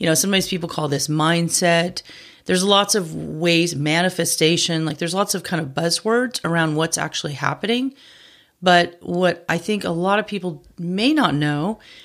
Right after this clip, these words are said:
is that there's a physical, a physiological thing happening inside of your brain. We are ninety-nine percent of the time doing things that are subconscious. They are unconscious. They are below the surface. It runs probably eighty to ninety percent of our decisions.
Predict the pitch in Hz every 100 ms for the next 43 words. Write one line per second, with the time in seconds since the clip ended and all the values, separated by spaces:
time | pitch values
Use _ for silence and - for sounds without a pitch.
0 | - _ _ 190 185 190 190 190 175 160
1 | - - 254 254 240 233 214 165 - 233
2 | 233 226 190 170 165 160 156 - 151 143
3 | 151 143 151 143 - 131 147 160 165 247
4 | 240 135 - - - - _ _ 170 196
5 | 190 175 165 165 - _ _ - - -
6 | 175 185 214 226 208 196 190 180 165 190
7 | 214 202 233 170 180 226 247 - - -
8 | - - 170 196 226 226 208 180 175 165
9 | 165 180 156 165 156 - - - 156 156
10 | 143 165 - - - 131 - 156 160 147
11 | 151 160 165 165 - 135 - - - -
12 | 156 170 160 165 151 - - 254 247 196
13 | 180 - 165 165 151 151 147 151 143 -
14 | 147 143 135 135 185 185 175 170 160